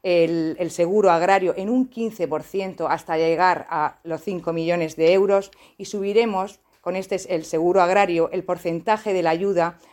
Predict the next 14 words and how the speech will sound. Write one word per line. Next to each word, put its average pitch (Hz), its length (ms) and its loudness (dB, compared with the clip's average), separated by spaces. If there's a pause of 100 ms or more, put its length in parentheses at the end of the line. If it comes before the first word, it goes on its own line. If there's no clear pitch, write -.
a 175 120 -4
quienes 170 300 -4
contraten 170 720 -2
la 156 200 -2
póliza, 165 600 -2
lo 185 120 -4
que 190 120 -4
supondrá 190 680 -2
un 196 220 -6
ahorro 175 580 0 (400)
en 190 260 -6
sus 170 240 -8
bolsillos. 143 720 -6 (720)
Además, 220 480 2